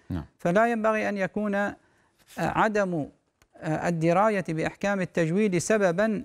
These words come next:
Speaker 2: للامتناع عن القراءة والانصراف عنها إلى الإنصات والاستماع، والله
Speaker 1: نعم.
Speaker 2: تعالى أعلم.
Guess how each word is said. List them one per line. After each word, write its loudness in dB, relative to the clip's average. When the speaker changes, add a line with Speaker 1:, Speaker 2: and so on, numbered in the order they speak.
Speaker 2:
للامتناع 2
عن 0
القراءة 0
والانصراف 0
عنها -2
إلى -2
الإنصات -2
والاستماع، -4
والله 0
Speaker 1:
نعم. 0
Speaker 2:
تعالى -2
أعلم. -6